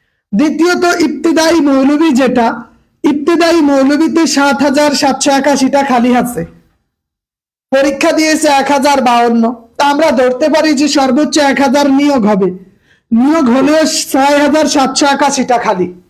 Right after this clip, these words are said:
ছয় হাজার সাতশো একাশি খালি। আরবি প্রভাষক একটু জটিল প্রক্রিয়া, আঠারোশো খালি দেখাচ্ছে, যদি বারোশো চাকরি হয় তবুও ছয়শো খালি থাকবে।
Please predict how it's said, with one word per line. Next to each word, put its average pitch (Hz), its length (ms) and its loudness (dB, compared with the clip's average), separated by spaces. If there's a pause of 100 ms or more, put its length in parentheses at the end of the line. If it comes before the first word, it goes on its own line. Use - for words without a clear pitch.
(880)
ছয় 262 540 0 (120)
হাজার 254 340 0
সাতশো 240 420 -2
একাশি 214 480 -2
খালি। 175 240 -4 (1400)
আরবি 330 260 0 (120)
প্রভাষক 302 520 0 (380)
একটু 240 180 -2 (120)
জটিল 285 380 0
প্রক্রিয়া, 277 480 0 (380)
আঠারোশো 294 600 0
খালি 277 280 2 (120)
দেখাচ্ছে, 269 440 -2 (460)
যদি 262 300 0
বারোশো 277 440 0 (140)
চাকরি 294 320 0
হয় 277 200 0
তবুও 269 300 0
ছয়শো 254 380 0
খালি 233 280 0
থাকবে। 180 340 -4